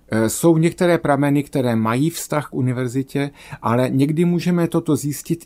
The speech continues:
i nepřímo. Eh, Honzovi Ziegelbauerovi se podařilo například shromáždit a identifikovat i některé záznamy knihovnické.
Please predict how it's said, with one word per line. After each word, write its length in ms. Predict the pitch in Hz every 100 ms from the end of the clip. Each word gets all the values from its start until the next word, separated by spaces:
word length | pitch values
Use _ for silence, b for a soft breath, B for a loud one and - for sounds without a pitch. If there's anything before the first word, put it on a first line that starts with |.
| -
i 100 | 131
nepřímo. 680 | 127 139 - 180 160 98 95 B B B
Eh, 440 | 110 107 110 110 107
Honzovi 600 | 120 131 156 170 165 156
Ziegelbauerovi 680 | - 135 139 143 147 151 151
se 140 | -
podařilo 480 | 135 131 135 135 143
například 480 | 127 117 - 131 123
shromáždit 640 | - 123 120 127 120 139 -
a 80 | -
identifikovat 1000 | 139 139 165 170 - 143 143 120 110 -
i 80 | 120
některé 440 | 131 - 143 143
záznamy 560 | 113 113 110 135 131 131
knihovnické. 920 | - 139 139 175 107 98 - 98